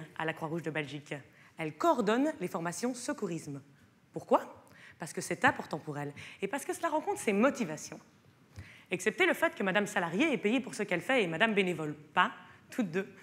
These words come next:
vous en conviendrez, partagent beaucoup de points communs. Or, la société change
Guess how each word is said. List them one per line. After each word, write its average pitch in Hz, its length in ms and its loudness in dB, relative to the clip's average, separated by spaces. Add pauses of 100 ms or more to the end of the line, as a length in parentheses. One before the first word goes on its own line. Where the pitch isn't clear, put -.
(160)
vous 175 120 -4
en 185 80 0
conviendrez, 180 420 0 (100)
partagent 160 420 -4
beaucoup 180 280 -6
de - 40 -16
points 160 180 -8
communs. 131 280 -14 (1300)
Or, 285 520 6 (240)
la 208 120 2
société 233 680 0
change 196 560 0